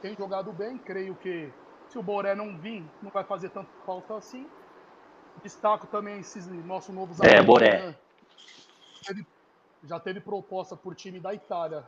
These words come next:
Speaker 1: o Palmeiras se recusou a vender. Esse que estreou e pegou essa sequência de jogos aí, tá vindo bem,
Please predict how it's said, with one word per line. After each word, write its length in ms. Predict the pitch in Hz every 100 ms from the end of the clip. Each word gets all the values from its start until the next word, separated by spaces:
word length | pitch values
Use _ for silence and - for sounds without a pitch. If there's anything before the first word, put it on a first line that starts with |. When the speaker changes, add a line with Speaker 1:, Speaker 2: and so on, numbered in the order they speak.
| -
Speaker 1:
o 40 |
Palmeiras 340 | 180 175 185 -
se 240 | - -
recusou 440 | 165 185 180 156 175
a 40 |
vender. 440 | 165 185 175 220 - 127 _ _ _ _ _ _ _ _ 285
Esse 120 | -
que 100 | 330
estreou 640 | 339 311 240 226 196 185
e 40 | 175
pegou 240 | 180 190
essa 100 | 196
sequência 520 | - 190 - 185 196
de 120 | 190
jogos 360 | 185 185 196 185
aí, 200 | 196 214
tá 200 | - 240
vindo 240 | 226 254
bem, 320 | 277 226 226